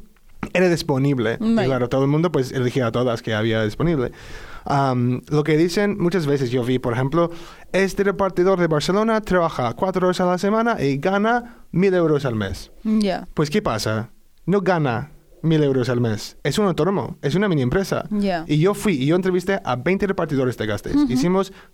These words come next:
Speaker 1: todos los cálculos. Sus
Speaker 2: Ujú.
Speaker 1: ingresos, amortización de vehículo, gasolina, se-, todo, todo, todo, ¿no? Y al final
Speaker 2: Ujú.
Speaker 1: estaban ganando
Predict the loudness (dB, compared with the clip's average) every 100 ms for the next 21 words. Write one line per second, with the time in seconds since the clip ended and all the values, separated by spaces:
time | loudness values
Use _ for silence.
0 | _ 0 2 2 0 0 -4 -4 -6 -8
1 | -2 0 2 2 2 2 0 0 0 0
2 | 0 0 0 0 2 0 -4 -4 -2 -2
3 | -4 -18 -6 0 0 0 0 2 0 -2
4 | -6 -2 0 2 0 -2 2 2 2 0
5 | 0 -4 -4 -2 -2 0 0 2 2 2
6 | 0 0 0 0 0 2 2 0